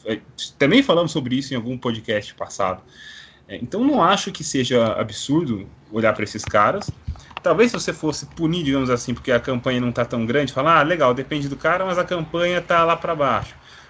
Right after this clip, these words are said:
Talvez você tiraria daí o Vucevic. Mas não acho que seja uma injustiça. E aí eu pego principalmente os casos de LaVine e Randle pra dizer que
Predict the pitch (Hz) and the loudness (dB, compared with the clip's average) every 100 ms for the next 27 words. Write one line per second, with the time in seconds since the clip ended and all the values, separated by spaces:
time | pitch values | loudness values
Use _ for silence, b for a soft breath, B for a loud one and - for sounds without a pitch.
0 | - 151 147 139 143 - 151 131 143 131 | 0 2 2 -2 -6 -4 -2 0 -2 0
1 | 127 127 139 143 147 - 170 120 101 - | 0 0 -2 -2 -4 -4 -4 -2 -4 -6
2 | - - b b b b b _ - 117 | -14 -20 b b b b b _ -6 2
3 | 120 117 117 117 - 156 175 185 175 - | 4 4 4 0 -4 -6 -2 0 0 -2
4 | 185 170 180 165 180 - 131 - 101 - | -6 -6 -4 -4 -6 -6 -6 -6 -10 -16
5 | B B - 170 175 226 - 180 170 151 | B B 0 2 2 2 4 2 2 -8
6 | - 277 - 208 196 185 - 139 135 131 | -4 -4 -2 -4 -4 -6 0 0 0 -4
7 | 143 135 123 127 123 120 147 180 131 110 | 0 0 0 0 0 0 -2 -2 -4 -4
8 | - 151 151 143 165 160 180 180 170 151 | -2 -4 -2 -2 -2 -2 -8 -6 -6 -8